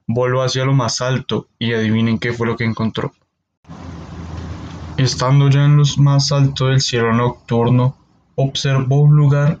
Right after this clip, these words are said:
en el que había luz artificial y seres pensantes que abundaban por dicha zona.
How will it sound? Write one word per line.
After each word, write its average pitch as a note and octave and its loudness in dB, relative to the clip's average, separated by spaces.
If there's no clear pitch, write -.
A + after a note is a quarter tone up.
en B2 2
el - -10
que A#2 -2
había A2+ 0
luz B2 0
artificial B2 -2
y - 0
seres A#2 -4
pensantes B2 0
que - -6
abundaban B2 2
por A2+ -2
dicha G#2+ -4
zona. G#2+ -4